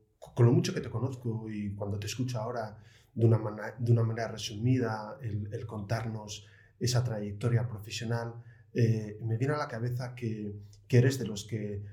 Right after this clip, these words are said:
te tomas el día a día como un máster de la vida, ¿no? Y que, y que del día a día y de las experiencias en las que has estado relacionadas sobremanera con el campo de la comunicación, todos los días han significado un pequeño M D A, ¿no?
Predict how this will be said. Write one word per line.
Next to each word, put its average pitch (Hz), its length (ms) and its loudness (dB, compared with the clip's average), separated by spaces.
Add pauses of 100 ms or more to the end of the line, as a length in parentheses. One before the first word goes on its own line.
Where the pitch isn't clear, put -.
(240)
te 117 100 -2
tomas 127 360 2
el 113 120 -4
día 123 180 4
a 120 40 6
día 120 240 0
como 117 200 -2
un 110 120 -2
máster 117 340 -6
de 104 100 -6
la 104 80 -4
vida, 101 340 -6 (180)
¿no? 123 260 -4 (360)
Y 123 200 4
que, 107 540 -2
y 120 100 -6
que 117 120 -2
del 107 180 -2
día 120 180 6
a 120 40 6
día 123 380 -4 (200)
y - 80 -2
de 113 100 2
las 101 140 -2
experiencias 117 500 -2
en 117 80 -2
las 107 140 -4
que - 80 -10
has 110 140 -8
estado 113 360 -4
relacionadas 104 920 -8
sobremanera 107 760 0
con 98 160 -8
el 98 220 -10 (180)
campo 123 300 6
de 113 80 -4
la 107 80 -10
comunicación, 110 680 -6 (440)
todos 135 200 6
los 127 120 4
días 120 260 -2
han 104 100 -10
significado 107 500 -6
un 101 100 -8
pequeño 110 360 -4
M 104 180 -6
D 104 160 -6
A, 117 120 -4
¿no? 123 240 -4